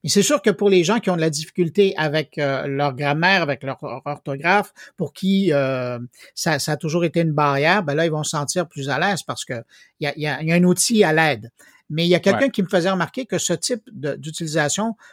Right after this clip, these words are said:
Speaker 1: pouvait déjà être fait par un téléphone intelligent. Euh, on up-, on utilisait la fonction, euh, micro de notre téléphone,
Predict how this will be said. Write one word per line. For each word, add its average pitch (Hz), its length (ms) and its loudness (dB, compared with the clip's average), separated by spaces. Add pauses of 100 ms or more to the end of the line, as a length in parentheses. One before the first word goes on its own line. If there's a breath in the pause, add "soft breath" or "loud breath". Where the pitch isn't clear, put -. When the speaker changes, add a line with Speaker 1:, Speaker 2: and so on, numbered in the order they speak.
(140 loud breath)
Speaker 1:
pouvait 170 280 2
déjà 202 340 4
être 175 140 -2
fait 196 320 2 (100)
par 156 160 -2
un 151 100 -2
téléphone 147 460 -2
intelligent. 147 720 0
Euh, 127 540 -4 (400 loud breath)
on 151 180 0
up-, 156 300 0
on 151 160 0
utilisait 156 400 2
la 165 120 4
fonction, 160 540 -2
euh, 143 60 0
micro 160 400 0
de 170 60 0
notre 143 200 -2
téléphone, 156 680 0